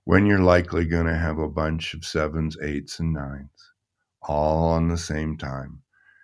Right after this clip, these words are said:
And then you just think, "Okay, when's that gonna be?" And then you set an alarm on your phone or in the app if you want, and it just to rate your state at that time.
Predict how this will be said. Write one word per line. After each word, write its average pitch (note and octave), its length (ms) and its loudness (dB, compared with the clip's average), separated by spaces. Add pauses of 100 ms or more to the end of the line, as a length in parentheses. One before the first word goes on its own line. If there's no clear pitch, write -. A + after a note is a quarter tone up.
(360)
And E2+ 200 4
then F2 180 6
you E2+ 100 4
just E2+ 240 -2
think, F2 200 0
"Okay, E2+ 340 0
when's E2 320 0
that E2+ 260 -2
gonna E2 220 -2
be?" G#2+ 480 0 (400)
And D#2 180 -2
then D2+ 120 -2
you - 100 -2
set E2+ 300 0
an E2+ 100 -2
alarm F2 560 2
on E2 240 0
your D#2 120 -4
phone G2 640 0
or D#2+ 260 2
in D2+ 80 -4
the D2+ 140 -6
app D#2+ 360 -4
if D2 180 -14
you D2 80 -12
want, E2+ 240 -6 (880)
and E2+ 180 6
it D#2 100 4
just - 240 -2
to E2 80 2
rate E2 300 4
your F2+ 100 -2
state F2+ 320 2
at F2 140 -4
that E2+ 200 -2
time. G#2 340 -4